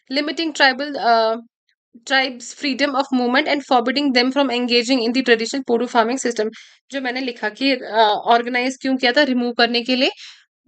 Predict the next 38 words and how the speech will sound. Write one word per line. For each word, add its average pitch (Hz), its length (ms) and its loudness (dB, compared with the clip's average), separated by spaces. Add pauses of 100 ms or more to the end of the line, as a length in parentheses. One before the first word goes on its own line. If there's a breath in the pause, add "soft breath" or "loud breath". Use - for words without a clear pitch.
फॉरेस्ट 247 360 -4
मद-, 233 280 -2
मद्रास 247 400 0
फॉरेस्ट 247 320 0
एक्ट 220 280 0
को, 427 200 -2
जो 311 120 0
इम्प्लीमेंट 254 500 0
किया 240 160 4
गया 233 160 2
था 294 160 -2 (420)
इन, 254 120 -4
इन 254 120 -2
चीजों 214 320 -6
के 190 120 -4
लिए, 190 200 -4 (200)
मूवमेंट 240 440 0
के 254 160 0
लिए 247 220 0 (120)
और 277 260 0 (160)
पोडू, 214 400 0 (220)
that 214 200 -4
is 220 80 -6
your 247 160 -6 (220)
shifting 233 380 -2
agriculture 202 480 -2
के 190 100 -2
लिए। 196 180 -4 (360 loud breath)
तो 294 60 -10
ये 285 160 -4
कंप्लीट 311 400 -4
होता 320 220 0
है 311 60 2
हमारा 302 300 2 (140)
first 262 300 0
week 285 220 2
of 233 80 -6
July। 262 280 4